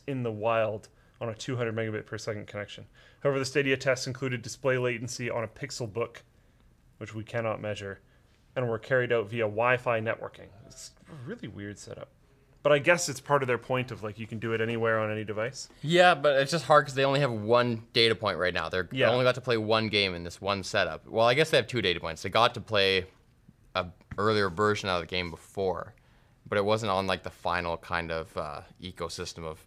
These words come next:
Speaker 2: like, hardware stack. So
Speaker 1: Were you saying this testing was done by Digital Foundries?
Speaker 2: Yeah.
Speaker 1: Okay, yeah, 'cause it's on Eurogamer, so I just wasn't sure.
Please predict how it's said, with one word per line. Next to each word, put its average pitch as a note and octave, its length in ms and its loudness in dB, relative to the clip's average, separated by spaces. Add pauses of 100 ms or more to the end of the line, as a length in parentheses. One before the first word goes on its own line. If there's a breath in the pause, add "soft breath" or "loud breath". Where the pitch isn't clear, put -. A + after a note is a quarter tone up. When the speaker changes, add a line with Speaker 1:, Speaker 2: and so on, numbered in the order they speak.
(100)
Speaker 2:
like, - 140 -12
hardware E2+ 320 -4
stack. E2+ 380 -8
So - 120 -8
Speaker 1:
Were D3+ 60 -2
you D#3+ 60 0
saying G#3+ 220 2
this F3 160 -2
testing E3 280 -4
was C#3+ 100 -4
done C#3 140 -2
by B2 120 -4
Digital A#2+ 280 -8
Foundries? D3 520 -10 (520)
Speaker 2:
Yeah. F#2 180 -6 (500)
Speaker 1:
Okay, A#2+ 360 -10
yeah, G2+ 200 -14
'cause A2+ 160 -14
it's G#2 120 -14
on A#2 160 -6
Eurogamer, G2+ 580 -14
so - 140 -20
I F#2+ 40 -18
just G2 160 -20
wasn't - 240 -20
sure. - 140 -20